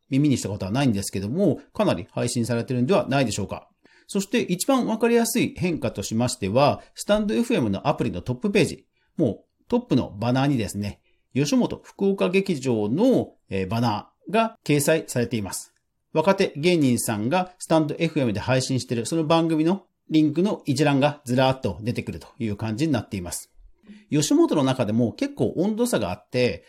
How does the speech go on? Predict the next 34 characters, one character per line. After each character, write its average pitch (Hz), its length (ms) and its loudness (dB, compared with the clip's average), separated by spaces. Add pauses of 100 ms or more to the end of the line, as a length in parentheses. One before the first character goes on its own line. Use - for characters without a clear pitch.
(100)
ス - 140 -14
タ 202 100 0
ン 226 80 0
ド 226 80 0
エ 254 80 2
フ 240 100 -2
エ 135 80 2
ム 87 120 -4
を 73 80 -6
ね、 139 180 -4 (180)
え 101 260 -4
ー、 143 40 -4
一 - 400 -2 (220)
傘 202 280 2
下 120 120 0
の 92 80 -6
会 143 240 -2
社 147 100 -4
と 139 100 -4
し - 60 -4
て 139 160 -4
ど 180 140 0
ん 170 40 -2
ど 110 120 -4
ん 73 80 -10
使 - 180 -2
っ 170 100 -2
て 180 120 0
い 165 100 -4
こ - 320 0
う - 140 -20
と 160 100 0
い 143 80 0
う 165 220 0